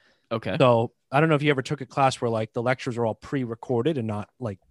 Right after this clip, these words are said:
Speaker 2: live and doled out like that. So
Speaker 1: Mm-hmm.
Speaker 2: this guy, you know,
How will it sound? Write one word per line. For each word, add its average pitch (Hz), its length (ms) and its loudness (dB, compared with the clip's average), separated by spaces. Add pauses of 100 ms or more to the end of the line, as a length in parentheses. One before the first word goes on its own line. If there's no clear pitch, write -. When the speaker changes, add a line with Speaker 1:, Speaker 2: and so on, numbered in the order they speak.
(200)
Speaker 2:
live 110 460 -6
and 107 140 -8
doled 101 260 -6
out 120 220 -8
like 147 160 -8
that. 180 220 -2
So 123 180 -2 (140)
Speaker 1:
Mm-hmm. 135 160 -2 (960)
Speaker 2:
this 185 160 -2
guy, 160 360 4 (380)
you 151 140 0
know, 135 320 0